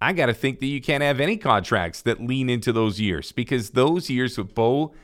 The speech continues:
and Vladimir are going to be gigantic if you wanna keep them. If you wanna keep them. Personally, I think one of the things that's gonna be a sticking point when it comes to this new C B A is the fact that it takes so long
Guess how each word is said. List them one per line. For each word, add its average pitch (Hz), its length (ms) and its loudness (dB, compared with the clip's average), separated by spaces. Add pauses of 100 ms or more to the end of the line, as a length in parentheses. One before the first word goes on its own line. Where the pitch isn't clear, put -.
(160)
and 127 200 -2
Vladimir 107 680 2
are 95 160 2
going 110 360 -4
to 110 140 -4
be 104 380 -4
gigantic 104 1000 -4
if 107 120 -4
you 139 120 -2
wanna 156 220 2
keep 160 280 -6
them. - 160 -10 (400)
If 175 380 -2 (180)
you 135 180 -4
wanna 135 220 2
keep 113 320 -6
them. - 200 -10 (180)
Personally, 156 520 0
I 131 140 0
think 127 240 0
one 139 160 2
of 127 60 6
the 117 80 2
things 127 240 0
that's 110 160 -8
gonna 120 160 0
be 107 120 2
a 98 40 2
sticking 123 380 -2
point 104 280 0
when 107 100 2
it 98 120 -4
comes 117 240 0
to 113 80 -8
this 107 240 -2
new 110 100 2
C 110 220 -2
B 101 200 2
A 104 320 2
is 127 380 -2
the 113 140 -2
fact 101 320 0
that 101 100 -2
it 98 80 -6
takes 110 280 -2
so 113 160 0
long 101 440 2